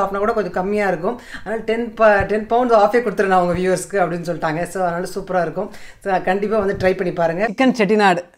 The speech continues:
எடுத்து வச்சிருக்கோம். ஏன்னா, ஏற்கனவே வந்து காரைக்குடி சி-, சிக்கன் இருக்கனால, நம்ம வந்து இங்க காரைக்குடி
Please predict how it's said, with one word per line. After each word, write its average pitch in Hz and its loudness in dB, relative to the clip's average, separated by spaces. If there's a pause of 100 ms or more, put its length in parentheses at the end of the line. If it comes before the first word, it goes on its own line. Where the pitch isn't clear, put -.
(180)
எடுத்து 202 0
வச்சிருக்கோம். 180 2
ஏன்னா, 196 2
ஏற்கனவே 214 2
வந்து 202 2
காரைக்குடி 202 8 (260)
சி-, 196 4 (220)
சிக்கன் 185 -2
இருக்கனால, 175 0 (500)
நம்ம 185 -2
வந்து 185 2 (220)
இங்க 180 0
காரைக்குடி 208 2